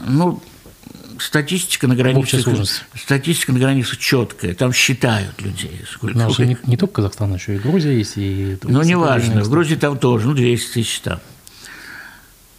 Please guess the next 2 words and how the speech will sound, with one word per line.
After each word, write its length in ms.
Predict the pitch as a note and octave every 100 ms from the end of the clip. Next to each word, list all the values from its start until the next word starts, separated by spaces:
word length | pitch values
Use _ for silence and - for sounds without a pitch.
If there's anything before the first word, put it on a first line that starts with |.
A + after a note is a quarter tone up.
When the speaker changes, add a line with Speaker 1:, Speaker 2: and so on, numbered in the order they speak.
| - - - - - - -
Speaker 1:
Ну, 500 | A#2 C#3 D3+ C#3 - - -
уехало, 840 | - C#3+ D#3+ F3 - C#3+ C#3+ B2+